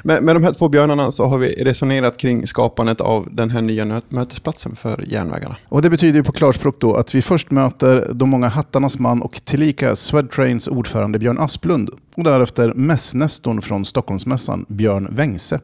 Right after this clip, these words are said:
Speaker 1: Du hittar på många fina nya ord nu.
Speaker 2: Ja.
Speaker 1: Facilitatör och mässnestor. Eh, och sen så ska vi alltså runda av där historien startar. Och i vårt fall så är det tjugohundrafemton.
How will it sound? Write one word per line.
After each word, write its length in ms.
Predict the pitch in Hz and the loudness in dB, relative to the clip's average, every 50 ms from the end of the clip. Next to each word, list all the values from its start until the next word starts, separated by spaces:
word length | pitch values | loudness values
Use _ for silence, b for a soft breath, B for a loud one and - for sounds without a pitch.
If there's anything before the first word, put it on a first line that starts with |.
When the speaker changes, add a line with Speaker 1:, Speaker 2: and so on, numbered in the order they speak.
| _ - | _ -10
Speaker 1:
Du 80 | - - | -4 -2
hittar 280 | - - - - 143 | -2 -2 -2 -2 0
på 120 | 139 156 147 | 2 2 2
många 320 | 127 127 135 143 143 143 | 2 2 2 2 0 0
fina 300 | - 143 135 123 123 123 | 0 0 0 0 0 0
nya 220 | 120 113 110 101 | 0 0 0 0
ord 160 | 101 - - 95 | -2 -4 -4 -4
nu. 180 | 87 107 127 147 | -2 0 2 2
Speaker 2:
Ja. 180 | 180 208 220 - - - 135 147 160 | 2 2 0 -2 -6 -8 -8 -8 -4
Speaker 1:
Facilitatör 720 | - - 139 - - 156 143 135 - 139 - 160 156 143 | -2 0 0 0 0 0 0 0 0 0 2 2 2 4
och 60 | 131 | 2
mässnestor. 720 | 120 123 123 - - - 147 135 - - - - 156 - - - - | 2 2 0 0 0 0 -2 -2 -2 -4 -6 -8 -8 -10 -12 -10 -2
Eh, 340 | - 131 131 135 139 143 - - | 2 4 4 6 6 4 4 4
och 140 | - 160 - | 2 2 2
sen 160 | - 180 170 | 4 2 2
så 100 | 151 175 | 2 0
ska 120 | - - 165 | 0 0 2
vi 80 | 143 | 2
alltså 240 | 135 131 120 156 139 | 2 2 4 4 4
runda 200 | 139 135 131 135 | 4 4 4 4
av 220 | 143 147 135 110 | 4 2 2 2
där 120 | 104 113 117 | 2 2 2
historien 440 | 131 107 - 135 120 110 110 113 117 | 0 0 0 0 0 2 2 0 0
startar. 380 | - 131 123 120 - 131 127 - - - - - | 0 0 0 0 0 -2 -2 -4 -6 -18 -10 -4
Och 100 | 135 127 | 0 0
i 20 | |
vårt 220 | 123 120 127 131 - | 2 2 2 0 0
fall 180 | - 117 113 | 0 -2 0
så 120 | - - 117 | 0 0 0
är 100 | 117 113 | 0 0
det 160 | 113 - 117 | 0 -2 -4
tjugohundrafemton. 800 | 117 - 120 110 110 104 104 - 127 117 120 120 - - 127 | -4 -4 -6 -6 -6 -8 -8 -6 -4 -4 -4 -4 -6 -8 -8